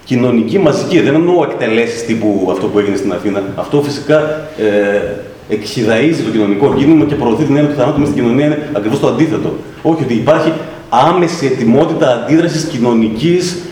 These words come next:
ε, άλλος θα το έλεγε λαϊκής, άλλος θα το έλεγε ταξικής, ε, εν πάση περιπτώσει ανθρώπινης ενάντια σε αυτό το, το έσχος.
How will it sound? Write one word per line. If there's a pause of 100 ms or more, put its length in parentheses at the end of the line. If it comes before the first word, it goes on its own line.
(120)
ε, (340)
άλλος
θα
το
έλεγε
λαϊκής,
άλλος
θα
το
έλεγε
ταξικής, (400)
ε, (360)
εν
πάση
περιπτώσει
ανθρώπινης
ενάντια
σε
αυτό
το, (160)
το
έσχος.